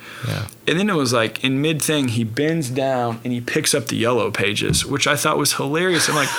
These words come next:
Speaker 2: "Who does the <laughs> yellow pages?" And he's, like, flipping through, and then he turns around and he's like,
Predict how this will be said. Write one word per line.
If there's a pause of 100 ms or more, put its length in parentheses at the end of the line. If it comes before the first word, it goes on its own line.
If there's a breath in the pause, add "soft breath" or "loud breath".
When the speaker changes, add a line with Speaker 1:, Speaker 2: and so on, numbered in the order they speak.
Speaker 2:
"Who
does
the
<laughs>
yellow
pages?" (480 loud breath)
And
he's,
like,
flipping
through,
and
then
he
turns
around
and
he's
like,